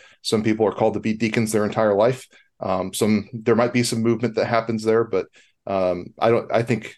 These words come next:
uh, there's some wisdom here in not seeing them as stepping stones to get higher. Anybody have any, uh, thoughts on the change that happened in the forty-seventh General Assembly, where they took out the word grave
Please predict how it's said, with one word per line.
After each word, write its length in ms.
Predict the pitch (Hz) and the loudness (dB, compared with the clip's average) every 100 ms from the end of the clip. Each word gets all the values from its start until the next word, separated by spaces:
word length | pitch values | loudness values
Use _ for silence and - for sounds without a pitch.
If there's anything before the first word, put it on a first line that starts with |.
| - | -8
uh, 120 | 101 | -6
there's 180 | 101 104 | -2 -2
some 140 | 101 | 0
wisdom 300 | 104 104 104 | 0 0 -2
here 160 | 95 98 | 0 0
in 80 | 95 | 2
not 180 | 101 - | 0 0
seeing 260 | 110 98 | 0 0
them 160 | 95 95 | 0 0
as 220 | 95 92 - _ | 0 -2 -10 _
stepping 480 | - - 107 101 | -2 0 0 -2
stones 460 | 95 - 92 92 90 | -2 -2 -2 -2 -8
to 80 | - | -6
get 140 | 87 | -6
higher. 400 | - 90 87 - _ _ _ _ _ _ _ - | -2 -2 -2 -8 _ _ _ _ _ _ _ -2
Anybody 240 | 113 117 | 2 4
have 200 | 117 110 | 4 4
any, 200 | 107 104 | 2 2
uh, 200 | 98 95 - - | 2 0 -6 0
thoughts 380 | 113 107 - | 2 2 -2
on 240 | - 104 101 | -2 0 0
the 120 | 98 | -4
change 680 | - - 123 113 113 120 - | -2 0 2 2 0 -4 -2
that 120 | 117 | -2
happened 340 | 107 113 113 107 | 0 0 0 0
in 100 | 101 | -2
the 60 | |
forty-seventh 680 | 95 113 107 104 113 110 113 | 0 0 0 0 0 0 -4
General 300 | - 117 113 | -2 0 2
Assembly, 500 | 107 117 110 117 113 113 - _ | 0 0 0 0 -2 -6 -20 _
where 120 | - 107 | -2 0
they 120 | 107 | 0
took 260 | - 123 | -2 2
out 160 | 120 107 | 2 2
the 80 | 113 | 0
word 300 | 107 107 92 | 0 -2 -2
grave 640 | 107 104 113 127 135 - | -2 2 2 2 -2 -10